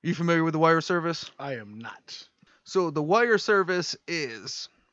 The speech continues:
Speaker 1: you know, we're talking pre-internet, pre-phones like we discussed earlier. The wire service was, uh, you know, the telegram. You
Speaker 2: Uh,
Speaker 1: send someone
Speaker 2: yeah.
Speaker 1: a wire. So if you're in the middle of Detroit, but you wanna bet the horses, you wanna bet
Speaker 2: Mm-hmm.
Speaker 1: the dogs, you wanna bet sports, whatever you wanna do.
Speaker 2: Mm-hmm.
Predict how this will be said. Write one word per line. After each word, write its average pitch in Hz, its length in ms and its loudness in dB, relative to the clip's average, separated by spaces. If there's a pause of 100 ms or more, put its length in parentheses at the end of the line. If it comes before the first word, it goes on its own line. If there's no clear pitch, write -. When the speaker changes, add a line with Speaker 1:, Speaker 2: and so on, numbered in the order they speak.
(300)
Speaker 1:
you 175 80 -8
know, 170 100 2
we're 196 120 2
talking 175 320 2
pre-internet, 139 720 -2
pre-phones 135 680 -2
like 131 120 -6
we 139 80 -6
discussed 123 400 -8
earlier. 131 460 -6
The 143 80 -2
wire 185 360 4
service 147 600 -2
was, 135 440 -2
uh, 120 380 -4 (520)
you 220 80 0
know, 156 100 4
the 160 80 -4
telegram. 190 520 4 (320)
You 160 60 -6
Speaker 2:
Uh, 160 40 -2
Speaker 1:
send 175 240 0
someone 160 180 2
Speaker 2:
yeah. 156 60 0
Speaker 1:
a 139 40 -2
wire. 165 320 2 (140)
So 170 200 -2
if 151 120 -4
you're 214 120 8
in 202 60 6
the 185 60 0
middle 180 200 4
of 160 80 0
Detroit, 147 400 2
but 147 160 -8
you 165 80 -4
wanna 151 200 0
bet 147 200 -2
the 147 80 -6
horses, 127 640 -2
you 143 80 -8
wanna 139 200 -4
bet 117 160 -8
Speaker 2:
Mm-hmm. 110 60 -16
Speaker 1:
the 135 60 -18
dogs, 139 560 0
you 143 80 -6
wanna 139 220 -2
bet 143 280 -2
sports, 156 560 0
whatever 156 280 -2
you 160 60 -4
wanna 147 220 -2
do. 139 380 -2
Speaker 2:
Mm-hmm. 107 160 -16